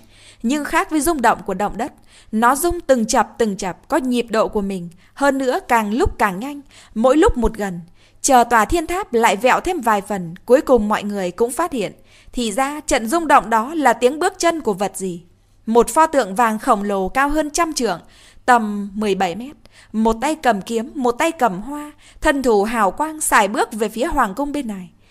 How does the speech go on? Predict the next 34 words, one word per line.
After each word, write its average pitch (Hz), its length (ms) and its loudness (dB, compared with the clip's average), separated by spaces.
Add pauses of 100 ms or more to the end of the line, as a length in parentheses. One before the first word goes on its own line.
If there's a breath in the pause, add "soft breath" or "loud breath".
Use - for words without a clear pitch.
(180 soft breath)
Lập 226 320 0
tức 370 140 -4
có 349 100 2
người 226 260 0
kinh 269 280 -4
hãi 285 200 -2
kêu 269 200 -4
lên: 262 200 -10 (400 soft breath)
"Chẳng 262 220 4
phải 233 220 4
đây 302 160 4
là 262 140 6
tượng 233 260 0
thái 277 160 -2
tử 240 220 4
trong 311 180 -2
cung 320 180 -4
Tiên 349 160 0
Lạc 240 260 4
ở 233 80 0
Hoàng 233 260 0
Cực 196 200 -8
Quán 220 220 -2
sao?" 254 260 -8 (640)
Quả 214 160 2
nhiên, 277 340 -8 (320 soft breath)
càng 240 220 2
ngày 226 200 0
càng 233 220 2
có 294 80 4
nhiều 294 220 2
người 220 200 -2
nhận 196 260 -4
ra. 247 200 -10